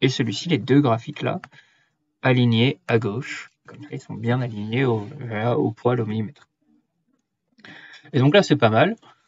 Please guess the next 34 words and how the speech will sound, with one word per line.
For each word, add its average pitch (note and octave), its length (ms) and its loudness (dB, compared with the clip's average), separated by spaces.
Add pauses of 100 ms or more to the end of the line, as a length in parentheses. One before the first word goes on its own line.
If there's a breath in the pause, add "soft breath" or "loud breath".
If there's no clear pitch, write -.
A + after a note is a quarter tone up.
(100)
Ce - 120 -10
que D3+ 160 6
je A#2+ 120 2
vais G2+ 60 0
faire, C#3+ 220 -2
c'est A2+ 160 -2
que, - 100 -6
bah, G#2 240 -6
je G2 80 -12
vais G2+ 80 -8
retourner C#3 480 0
dans A#2+ 120 -2
la G#2+ 100 -4
feuille A2 220 -4
calcul D#3 420 -2 (480 soft breath)
et A2+ 100 -2
refaire C#3 540 6
des B2 100 2
T A#2+ 120 -6
C - 140 -10
D C3+ 140 0
pour B2 160 0
obtenir C3 320 0
des A#2+ 120 0
graphiques A#2 360 0
qui - 140 -8
me A#2+ 60 -2
manquent. - 280 -14 (380)
Qu'est-ce E3 200 4
qui - 80 -2
me D3 60 6
manque B2+ 180 2
comme A#2+ 180 -2
graphique ? C3 500 -4